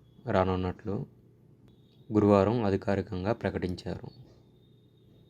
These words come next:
దసరా విజయం తర్వాత నాని,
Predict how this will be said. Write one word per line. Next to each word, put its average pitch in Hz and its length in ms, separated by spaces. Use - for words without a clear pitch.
దసరా 110 340
విజయం 101 380
తర్వాత 90 560
నాని, 90 380